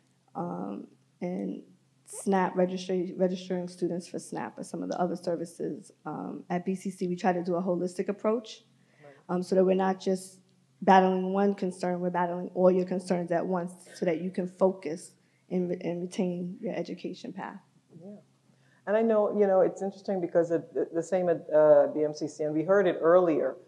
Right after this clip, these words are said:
Speaker 2: that it's not a one-off in terms of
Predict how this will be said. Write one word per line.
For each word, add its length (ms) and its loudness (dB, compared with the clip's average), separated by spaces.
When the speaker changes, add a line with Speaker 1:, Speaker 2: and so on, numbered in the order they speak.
Speaker 2:
that 120 4
it's 160 0
not 240 6
a 100 10
one-off 1080 2
in 100 -10
terms 380 -4
of 260 0